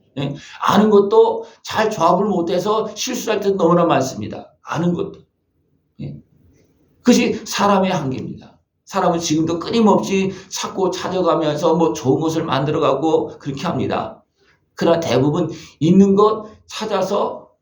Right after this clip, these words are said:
그, 예? 써먹는 겁니다. 있는 것 찾아서 써먹는 겁니다. 예? 우리, 우리 그 수준을 넘어가서 이제는 하나님과 교통하면서 천지 만물을, 예? 다스릴 수 있는 것을 축원합니다.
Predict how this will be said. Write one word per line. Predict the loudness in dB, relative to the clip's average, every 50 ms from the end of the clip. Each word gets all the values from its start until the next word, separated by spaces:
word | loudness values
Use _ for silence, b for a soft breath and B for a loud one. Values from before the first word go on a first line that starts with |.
| _ _ _
그, | -2 -2 -2 -2 -6 -12 -20 _ _ _ _ -4
예? | -2 -2 -2 -2 -6 -10 -16 -20 _ _ _ _ _ _ _ _ _ _ _ _ _ _
써먹는 | 2 4 4 6 6 4 4 2 2
겁니다. | 2 0 0 0 -2 -4 -4
있는 | -2 -2 0 2 2 2
것 | 2 0
찾아서 | -4 -6 -8 -6 -6 -6 -6 -6
써먹는 | -4 -4 -2 -2 -2 -2 -4
겁니다. | -6 -8 -12 -14 -18 _ _ _ _ _ _ _ _ _ _ _ _ _ _ _ _ _ _ _ _ _ _ _ _ _ _ _ -10
예? | -8 -8 -8 -8 -10 -16 _ _
우리, | 0 2 2 2 2 B B B B B B 2
우리 | 4 4 4 4
그 | 2 0 0
수준을 | 0 -2 -4 -4 -2 0 2
넘어가서 | 2 2 4 2 2 2 2 0 0 2 2 2 2 2 0 -4 -8 -14 _ _ _ _ _ _ _ _ _ _ _ _
이제는 | -4 0 0 2 2 0 -2 B B B B B -12
하나님과 | -4 0 2 2 4 4 2 2 2 2 0 0
교통하면서 | 0 -2 -4 -4 -4 -4 -2 -2 -2 -2 -2 -2 2 4 4 4 4 B B B B B _
천지 | -10 -8 -8 -6 -6 -4
만물을, | -4 -4 -4 -4 -4 -4 -4 -2 -2 -2 -2 -2 -2 -4 -8 -12 -16 _ _ _ _ _ -6
예? | -6 -6 -6 -10 -14 -20 _ _ _ _ _ _ _ _ _ _
다스릴 | -6 -2 -2 0 0 2 2 2 2
수 | 2 0
있는 | -2 -2 0
것을 | -2 -2 -4 -4 -8
축원합니다. | -8 -8 -8 -8 -6 -6 -6 -6 -8 -10 -12